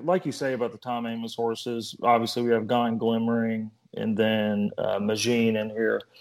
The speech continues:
I'm gonna lean towards Magine, or however you wanna say it, the six horse. Um, the James Graham, Tom Amoss on the lead has been a really good,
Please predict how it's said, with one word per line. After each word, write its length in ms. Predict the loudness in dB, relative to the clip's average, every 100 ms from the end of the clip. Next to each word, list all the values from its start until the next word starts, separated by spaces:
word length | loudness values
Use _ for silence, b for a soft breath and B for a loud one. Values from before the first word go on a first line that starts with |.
| b b b 4
I'm 160 | 8 10
gonna 140 | 10
lean 360 | 8 4 2 0
towards 520 | 2 4 4 2 -2
Magine, 560 | -2 -2 -2 -2 0
or 60 | -2
however 240 | -2 -2
you 40 | -2
wanna 140 | -6
say 160 | -2 0
it, 80 | 0
the 80 |
six 340 | -4 -2 -4 -4
horse. 420 | -8 -8 -8 -6
Um, 500 | -2 0 0 -2 -6 -4
the 120 | -2 2
James 480 | 4 6 6 6
Graham, 600 | 4 4 6 6 4 2 -6 -18 0
Tom 260 | 6 6 6
Amoss 640 | 4 4 2 0 -6 -12 _ _ _ _
on 260 | 2 4 6
the 80 | 4
lead 460 | 6 6 6 4 0
has 260 | -6 -4
been 240 | -4 -4 -4
a 80 |
really 460 | -6 -2 0 2 0
good, 520 | 0 4 4 2 -2